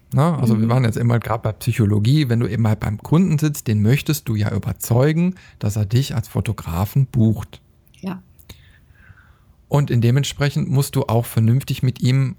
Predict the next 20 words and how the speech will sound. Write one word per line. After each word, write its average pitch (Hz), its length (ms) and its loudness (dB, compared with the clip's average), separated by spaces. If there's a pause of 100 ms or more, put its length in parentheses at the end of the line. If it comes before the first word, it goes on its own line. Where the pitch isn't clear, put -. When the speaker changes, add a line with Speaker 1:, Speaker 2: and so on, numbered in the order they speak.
(120)
Speaker 1:
auf 117 200 0
einem 123 60 2
gewissen 113 360 2
Level 107 240 2
kommunizieren 131 880 2
können. - 340 -10 (1120)
So, - 320 -8
das 110 200 -8
heißt, 110 340 0 (560)
das 104 120 -4
umfasst 113 360 0
natürlich 107 400 0
genauso, 117 760 0
wie - 80 -8
ist - 180 -6
deine 98 220 -4
Online-Präsenz, 127 1000 2
also 104 180 -2
die 98 160 -4
erste 113 480 0